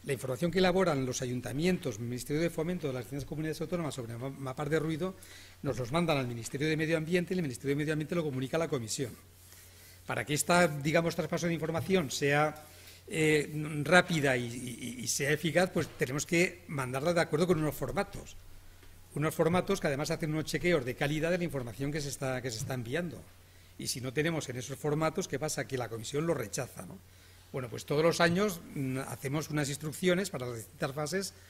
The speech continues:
de cómo queremos que se envíe la información, en qué formatos se envían. Esto se publica en, en el,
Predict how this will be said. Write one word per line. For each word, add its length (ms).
de 360
cómo 260
queremos 320
que 100
se 100
envíe 260
la 80
información, 480
en 80
qué 100
formatos 480
se 80
envían. 320
Esto 240
se 140
publica 500
en, 380
en 180
el, 300